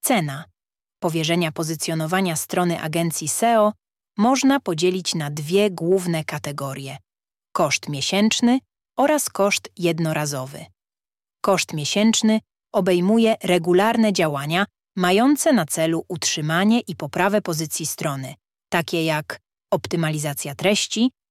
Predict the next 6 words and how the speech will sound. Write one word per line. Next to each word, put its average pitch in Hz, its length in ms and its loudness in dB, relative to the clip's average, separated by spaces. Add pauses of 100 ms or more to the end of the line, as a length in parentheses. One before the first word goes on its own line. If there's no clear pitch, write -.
(200)
budowanie 160 480 0
linków 220 560 2 (260)
czy 185 240 4 (220)
monitorowanie 175 800 2
wyników. 156 560 -4 (840)
W 302 260 2